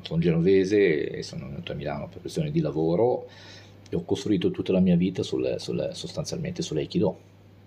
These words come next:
Quindi a partire dalla famiglia, <laughs> diciamo,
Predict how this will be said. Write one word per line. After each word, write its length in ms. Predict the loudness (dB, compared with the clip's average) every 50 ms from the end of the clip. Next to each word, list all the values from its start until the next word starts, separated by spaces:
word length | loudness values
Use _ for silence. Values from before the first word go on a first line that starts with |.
| -20 -20 -18
Quindi 200 | -14 -12 -12 -10 -8
a 40 |
partire 420 | -6 -6 -6 -4 -4 -4 -4 -4 -4
dalla 360 | -4 -2 -2 -2 -4 -6 -8 -12
famiglia, 500 | -8 -6 -2 0 0 0 2 2 0 0 2 0 0
<laughs> 80 | 0 0
diciamo, 540 | -2 -2 -2 0 0 2 2 2 2 0 -2